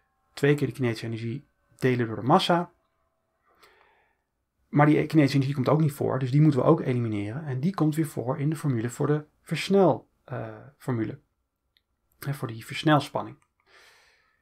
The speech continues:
Nou, als je dat combineert, dan zie je dat de kinetische energie van een deeltje dat uit stilstand versnelt door een spanning U, eh, gelijk is aan E keer U. Dus de lading van het deeltje, het is een elektron,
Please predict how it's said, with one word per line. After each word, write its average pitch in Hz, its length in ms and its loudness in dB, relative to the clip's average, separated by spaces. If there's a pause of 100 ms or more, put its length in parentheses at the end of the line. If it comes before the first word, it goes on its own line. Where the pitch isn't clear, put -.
(140)
Nou, 131 200 2 (480)
als 143 140 -2
je 156 60 2
dat - 120 2
combineert, 143 560 6
dan 131 120 -2
zie 147 160 -2
je 165 60 4
dat 131 300 -2
de 135 100 -8
kinetische 147 380 2
energie 131 280 -2
van 131 120 -2
een 110 160 -4
deeltje 156 380 6
dat 113 140 -6
uit 117 160 -10
stilstand 185 600 0
versnelt 160 720 -4
door 123 200 -4
een 139 200 -6
spanning 151 540 -2 (120)
U, 165 380 0 (420)
eh, 127 180 -4
gelijk 165 280 -2
is 143 120 -6
aan 131 140 -4
E 165 240 2
keer 139 240 -4
U. 117 280 -4
Dus - 180 -12
de 113 140 -6
lading 151 340 0
van 175 100 -2
het 156 80 2
deeltje, 170 340 2
het 175 100 -8
is 123 100 -6
een 117 100 -2
elektron, 165 640 -2